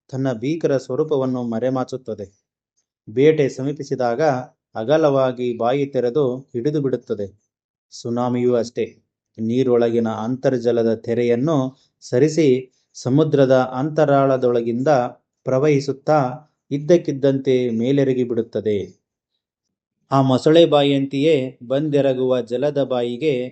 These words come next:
ಕುಸಿದ ಮಣ್ಣಿನ ಪದರುಗಳು ಜಾರುತ್ತವೆ.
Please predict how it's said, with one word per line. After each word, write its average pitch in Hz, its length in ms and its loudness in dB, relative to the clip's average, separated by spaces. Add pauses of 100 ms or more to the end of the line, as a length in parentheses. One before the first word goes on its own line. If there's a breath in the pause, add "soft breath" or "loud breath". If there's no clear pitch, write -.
(500)
ಕುಸಿದ 147 300 -6
ಮಣ್ಣಿನ 139 520 -2
ಪದರುಗಳು 127 920 -2
ಜಾರುತ್ತವೆ. 113 720 -6